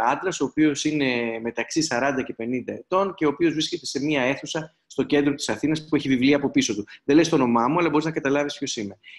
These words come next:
Επεξεργασία, όπως θα δούμε στη συνέχεια, είναι οποιαδήποτε ενέργεια πάνω στα δεδομένα. Δηλαδή,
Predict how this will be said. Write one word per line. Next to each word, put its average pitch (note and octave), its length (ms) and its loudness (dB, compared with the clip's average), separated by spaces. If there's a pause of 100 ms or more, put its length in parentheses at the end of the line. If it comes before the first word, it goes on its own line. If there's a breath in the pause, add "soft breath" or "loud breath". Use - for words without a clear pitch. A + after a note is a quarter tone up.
(200 loud breath)
Επεξεργασία, C#3 920 0
όπως A3+ 180 -4
θα D#3 80 -2
δούμε E3+ 180 -4
στη E3 100 -6
συνέχεια, D3 380 -4
είναι F#3+ 140 -2
οποιαδήποτε F#3 520 -4
ενέργεια F3 320 -2
πάνω E3+ 220 -6
στα E3+ 160 -6
δεδομένα. D3+ 440 0
Δηλαδή, B2 480 0